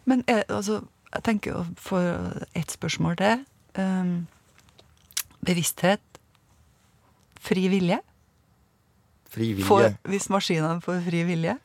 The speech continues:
Speaker 2: Ja, da vil jo jeg spørre, har vi egentlig fri vilje? Vi vet ikke.
Speaker 1: Nei.
Speaker 2: Men altså, det er jo det at, at du kan gjøre en avgjørelse som ikke er programmert, da.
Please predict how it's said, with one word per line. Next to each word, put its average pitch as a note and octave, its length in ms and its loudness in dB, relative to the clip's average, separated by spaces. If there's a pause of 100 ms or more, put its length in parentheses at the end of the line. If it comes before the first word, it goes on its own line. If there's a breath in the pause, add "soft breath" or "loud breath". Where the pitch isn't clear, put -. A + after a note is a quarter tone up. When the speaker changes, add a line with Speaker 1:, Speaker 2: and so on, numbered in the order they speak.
(260)
Speaker 2:
Ja, - 120 -2
da A#2+ 160 6
vil G#2+ 200 0
jo A2 60 2
jeg A2+ 120 2
spørre, G2+ 240 0
har - 220 0
vi - 160 0
egentlig G2+ 360 -2
fri F#2+ 200 -6
vilje? - 380 -6 (1300)
Vi A2 180 0
vet A#2 260 4
ikke. - 240 -6 (320 soft breath)
Speaker 1:
Nei. A#2+ 180 -2 (400)
Speaker 2:
Men B2 260 4 (140)
altså, G#2+ 280 0
det A#2 140 4
er B2+ 80 4
jo G#2+ 120 4
det F#2+ 120 2
at, E2 140 -4 (240)
at - 320 -6
du G2 140 -4
kan F#2+ 200 -4
gjøre F#2+ 240 2
en F#2+ 100 0
avgjørelse F2+ 640 -2
som - 160 -8
ikke - 220 -4
er - 80 -6
programmert, F2 500 -8
da. - 120 -6